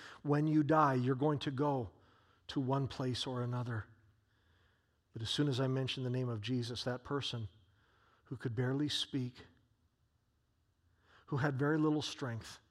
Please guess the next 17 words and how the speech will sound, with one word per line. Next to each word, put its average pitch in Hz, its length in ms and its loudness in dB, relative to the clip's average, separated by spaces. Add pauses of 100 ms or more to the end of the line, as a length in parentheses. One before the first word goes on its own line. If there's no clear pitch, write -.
(1300)
began 135 300 0
to - 100 -6
get 131 240 0
out 131 180 0
of 123 120 -2
that 127 260 -4
bed 123 240 -2
with 123 200 -4
a 113 100 -6
face 135 480 -4
that 120 140 -6
was 113 120 -8
so 127 240 -4
red 120 340 -2
and 113 140 -6
so 117 320 -8
hate-filled, 123 1040 -8